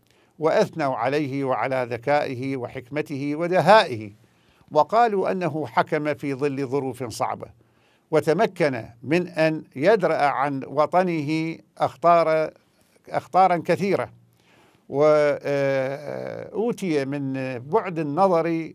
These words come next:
ما استطاع به أن يحفظ دولته، آه، في خضم صراعات دولية وإقليمية كما نقول اليوم. تمكن من أن يفعل كل ذلك،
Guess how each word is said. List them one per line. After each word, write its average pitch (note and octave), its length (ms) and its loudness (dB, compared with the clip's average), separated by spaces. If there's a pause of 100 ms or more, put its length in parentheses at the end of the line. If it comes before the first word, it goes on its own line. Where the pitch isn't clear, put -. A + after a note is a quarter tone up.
(100)
ما D3 340 -2
استطاع C#3+ 640 2
به D#3 500 -4
أن C3+ 140 -4
يحفظ D3 480 0
دولته، D#3+ 1000 -2 (680)
آه، C#3+ 320 2
في D#3+ 580 -2 (460)
خضم G3 840 2
صراعات F3+ 760 4
دولية F3+ 920 2 (360)
وإقليمية F3 880 -2
كما D3+ 320 -2
نقول C#3 340 -4
اليوم. B2+ 320 -2 (640)
تمكن C#3+ 680 -2 (680)
من D3 240 -2
أن C3 120 -4
يفعل B2+ 640 -2 (140)
كل C3+ 220 -6
ذلك، D3+ 580 -2